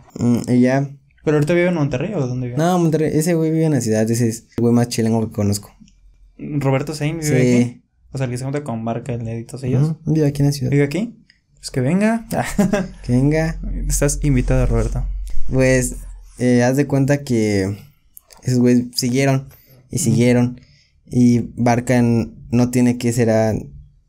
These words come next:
Speaker 1: no tiene mucho tiempo de que pegó. Ese güey era un, neta es un güey que la ha chingado muy duro, porque es de que hacía streams con tres personas, cuatro,
Speaker 2: Ujú.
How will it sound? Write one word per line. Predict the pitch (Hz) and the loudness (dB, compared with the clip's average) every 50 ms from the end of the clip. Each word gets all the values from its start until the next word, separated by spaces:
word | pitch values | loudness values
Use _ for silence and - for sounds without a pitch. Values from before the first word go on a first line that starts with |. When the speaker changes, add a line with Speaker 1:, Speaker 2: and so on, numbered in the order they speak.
| _ _ - | _ _ -4
Speaker 1:
no | 110 120 135 143 | 0 0 0 0
tiene | 135 160 165 147 | 0 0 2 2
mucho | 131 131 135 131 131 143 123 | 4 4 2 2 0 -2 -2
tiempo | 127 127 123 123 123 | 0 0 0 0 0
de | 110 107 - | 0 0 -2
que | - 101 101 95 95 95 92 87 - - - | -2 -2 -2 0 0 0 -2 -2 -4 -4 -2
pegó. | 113 107 101 107 104 101 101 - - _ _ _ _ _ _ _ _ _ _ _ _ - - - - - | -2 0 0 0 -2 -4 -6 -10 -18 _ _ _ _ _ _ _ _ _ _ _ _ -20 -20 -20 -20 -6
Ese | - - 123 123 127 | -2 0 0 2 4
güey | 123 120 117 | 4 4 4
era | 117 117 | 4 2
un, | 117 113 - - - - - - - - - 113 110 - - - | 2 0 -2 -6 -10 -16 -20 -20 -16 -10 -8 -8 -8 -8 -8 -4
neta | - 127 123 123 135 | 0 0 2 2 0
es | 127 131 | 0 0
un | 131 127 123 | 0 2 2
güey | 123 123 120 | 2 2 2
que | 120 123 | 2 2
la | 117 117 | 2 2
ha | 113 | 2
chingado | 113 - 120 113 110 107 107 110 | 0 0 0 2 2 2 2 2
muy | 113 113 113 113 | 2 2 2 2
duro, | 110 113 120 139 180 - - - - - - - _ _ | 4 4 2 2 0 -2 -6 -14 -20 -20 -20 -20 _ _
porque | - 120 120 - - - 120 | -4 -4 -4 -2 0 0 0
es | 117 117 | 2 2
de | 120 117 | 0 0
que | 117 120 113 101 92 - - - _ _ _ _ _ _ _ _ _ _ _ _ _ _ - | 0 0 0 0 0 -4 -8 -16 _ _ _ _ _ _ _ _ _ _ _ _ _ _ -6
hacía | - 123 120 - 160 | -4 -2 0 0 0
streams | 151 151 160 170 190 196 - | 0 0 -2 -2 -2 -2 -2
con | - - 117 107 101 | -2 -2 -2 -2 -2
tres | 104 123 135 135 | -2 -2 -2 0
personas, | - 127 120 123 123 113 110 110 - | 0 -2 0 0 0 0 0 -2 -6
cuatro, | - - - 117 117 - 113 110 - - - - | -6 -4 -2 0 0 0 -2 -4 -6 -8 -12 -12
Speaker 2:
Ujú. | 143 131 131 135 131 | -12 -10 -10 -10 -12